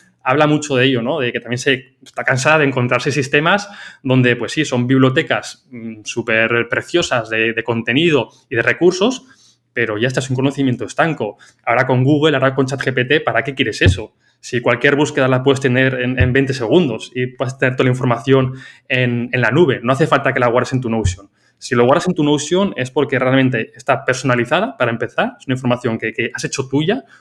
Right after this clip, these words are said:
o has hecho de, del equipo y que luego te vas a poder aprovechar esa información, porque si no, pues, pues sí, eh, dormirás más a gusto pensando que has documentado todo,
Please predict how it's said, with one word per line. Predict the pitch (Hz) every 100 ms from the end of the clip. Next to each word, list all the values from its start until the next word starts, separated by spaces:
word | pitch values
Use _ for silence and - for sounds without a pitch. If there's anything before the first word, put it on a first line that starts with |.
| _
o | 127
has | 143
hecho | 135 139
de, | 123 120
del | 117
equipo | 113 160 165 262 - - - - -
y | 143
que | 131
luego | 127 127 143 175 - -
te | 127
vas | 123
a | 156
poder | 127 127 -
aprovechar | - 117 113 - 139
esa | -
información, | 131 120 98 - 151 -
porque | 120 117
si | - 107
no, | 131 220 _ _ _ _ -
pues, | 113
pues | - 113
sí, | 151 135 127
eh, | 113 110 110 110
dormirás | 110 117 117 135
más | 143 131 -
a | 123
gusto | 147 156 123 107 - - -
pensando | 120 - 123
que | 127
has | 131
documentado | 135 131 127 127
todo, | 127 160 214 254